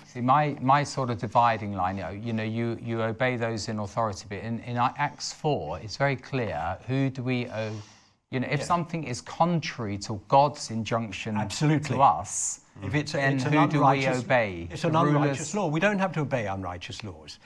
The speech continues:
Speaker 1: That's,
Speaker 2: Where they're
Speaker 1: that's where
Speaker 2: righteous
Speaker 1: we're at.
Speaker 2: and don't conform.
Speaker 1: Um, so, you know, and that was basically with the Sanhedrin. That's
Speaker 2: Yeah.
Speaker 1: what confronted Peter and John.
Speaker 2: Yes.
Speaker 1: You know, do we obey God or man?
Speaker 2: Absolutely right.
Speaker 1: Where it conflicts
Speaker 2: Yes.
Speaker 1: with God's law. So there's a little bit of a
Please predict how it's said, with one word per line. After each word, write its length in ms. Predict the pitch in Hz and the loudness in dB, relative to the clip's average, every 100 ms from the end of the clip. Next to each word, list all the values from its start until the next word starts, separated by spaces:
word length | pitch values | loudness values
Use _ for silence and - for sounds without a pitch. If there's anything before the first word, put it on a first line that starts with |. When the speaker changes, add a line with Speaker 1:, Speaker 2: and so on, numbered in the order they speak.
| - | -12
Speaker 1:
That's, 260 | 110 135 160 | 2 2 2
Speaker 2:
Where 120 | 180 | 0
they're 140 | 170 | 2
Speaker 1:
that's 140 | 151 143 | 2 2
where 120 | 131 | 0
Speaker 2:
righteous 180 | 127 120 | 0 0
Speaker 1:
we're 80 | 117 | 2
at. 500 | 113 92 - - - | 4 2 0 -8 -6
Speaker 2:
and 160 | 127 127 | -4 0
don't 260 | 139 127 | 0 0
conform. 280 | - 113 113 | -4 -8 -2
Speaker 1:
Um, 260 | 113 113 104 _ _ _ _ _ _ _ | -2 -2 -4 _ _ _ _ _ _ _
so, 200 | - 139 | 4 4
you 440 | 127 117 117 139 | 4 -2 -2 2
know, 140 | 127 110 | 4 4
and 100 | 123 | 6
that 180 | 131 - | 4 4
was 260 | 123 123 - | -2 0 -4
basically 760 | 110 - 139 127 - 90 107 | -8 0 2 2 -4 -4 -2
with 200 | 110 104 | -2 -4
the 60 | 110 | -4
Sanhedrin. 760 | - 117 104 120 98 95 82 92 | -2 -2 -2 -4 -4 -8 -8 -4
That's 320 | 110 - - | -6 -6 -16
Speaker 2:
Yeah. 140 | - | -10
Speaker 1:
what 200 | 117 - | -8 -8
confronted 600 | - 120 - 107 104 95 | -6 -6 -4 -6 -6 -10
Peter 320 | 110 95 - | -8 -8 -10
and 100 | 92 | -10
John. 300 | 85 85 80 78 _ - | -8 -10 -12 -14 _ -14
Speaker 2:
Yes. 360 | 92 82 - - | -12 -12 -14 -12
Speaker 1:
You 60 | 92 | -10
know, 100 | 85 | -10
do 140 | 82 110 | -4 -2
we 240 | 107 101 80 | -2 -2 -4
obey 400 | 90 98 95 87 | -6 -4 -4 -4
God 360 | - 87 82 82 - | -4 -4 -4 -8 -10
or 140 | 87 | -8
man? 400 | 85 80 71 85 | -6 -8 -8 -8
Speaker 2:
Absolutely 580 | - - - 113 95 107 | -10 -12 -8 -8 -6 -10
right. 200 | 95 113 | -10 0
Speaker 1:
Where 300 | 135 139 135 | 4 6 4
it 100 | 131 | 0
conflicts 880 | - 123 110 - 117 - - - - | 0 -2 0 0 0 -2 -8 -6 -6
Speaker 2:
Yes. 80 | - | -4
Speaker 1:
with 320 | 98 92 - - | -6 -6 -10 -4
God's 240 | 101 95 | -4 -4
law. 200 | 90 87 | -8 -10
So 160 | - 143 | -2 0
there's 160 | 131 147 | 2 2
a 60 | |
little 320 | 170 196 185 | 4 2 2
bit 200 | 156 120 | 0 0
of 140 | 107 | -2
a 80 | 101 | -4